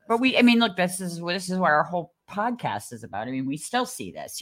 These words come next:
Speaker 2: When the Menendez brothers killed their par-, I mean, anytime we see very privileged people commit these outrageous crimes, it always creates this very much, like,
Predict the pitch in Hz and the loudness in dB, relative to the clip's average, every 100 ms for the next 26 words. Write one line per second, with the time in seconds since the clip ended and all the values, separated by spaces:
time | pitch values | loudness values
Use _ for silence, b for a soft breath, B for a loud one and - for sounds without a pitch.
0 | _ 123 123 127 151 196 208 190 160 - | _ -6 -2 0 4 6 8 6 4 2
1 | 156 151 151 - 156 160 180 208 - 180 | 0 0 -4 -2 2 2 4 2 2 -2
2 | 170 139 208 214 196 185 165 156 - 165 | -2 0 0 -2 0 -2 -2 -8 -8 -8
3 | 147 156 156 - 165 151 156 147 139 - | 2 2 2 -4 -6 -6 -4 -6 -6 -12
4 | 143 - _ 170 160 143 135 127 - - | -18 -20 _ -10 -6 -4 -4 -4 -12 -10
5 | 170 151 127 - 135 - 135 110 131 127 | -4 -2 -4 -6 -8 -2 -2 -2 -6 -6
6 | 135 - 135 127 117 113 104 123 95 127 | -12 -6 -4 -2 -4 -6 -8 -6 -4 -4
7 | 123 120 - 135 117 98 90 - 104 101 | -6 -10 -12 -8 -8 -8 -12 -16 -14 -14
8 | - - 113 113 - 95 92 - 101 | -14 -10 -8 -8 -12 -16 -16 -16 -16